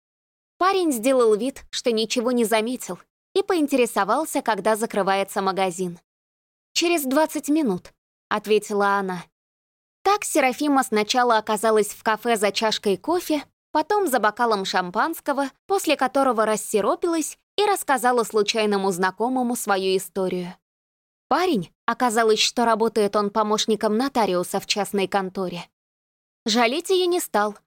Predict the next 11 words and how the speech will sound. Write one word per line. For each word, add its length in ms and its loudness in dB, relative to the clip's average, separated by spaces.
а 120 2
неожиданно 640 2
спросил, 480 -2
кому 300 0
после 340 0
смерти 380 0
матери 500 -2
достался 580 0
дом. 360 -4
Серафима 580 0
поморгала 640 0